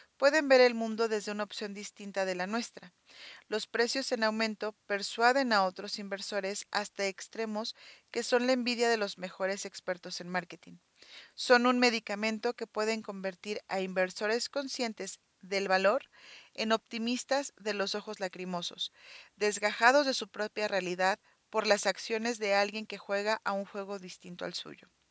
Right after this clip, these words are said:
Estar bajo el influjo de personas que juegan otro juego a ti también puede confundirte con respecto a cómo piensas que debes gastar tu dinero.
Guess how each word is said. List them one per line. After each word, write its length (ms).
Estar 280
bajo 220
el 80
influjo 440
de 100
personas 500
que 140
juegan 340
otro 260
juego 440
a 100
ti 180
también 440
puede 300
confundirte 800
con 160
respecto 480
a 80
cómo 300
piensas 500
que 140
debes 280
gastar 320
tu 120
dinero. 420